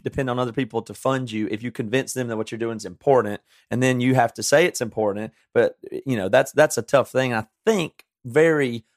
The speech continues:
much contributes to the amount of pastors,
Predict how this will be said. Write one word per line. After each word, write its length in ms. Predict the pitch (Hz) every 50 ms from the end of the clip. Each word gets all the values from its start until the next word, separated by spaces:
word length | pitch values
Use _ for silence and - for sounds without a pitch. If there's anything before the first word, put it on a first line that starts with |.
| _ -
much 240 | 131 135 - -
contributes 500 | - 127 117 - 131 127 120 120 - - -
to 140 | - 117 110
the 100 | 110 110
amount 340 | 107 113 123 131 135 -
of 140 | - 104 - -
pastors, 680 | 110 113 113 110 - - - 107 107 104 - -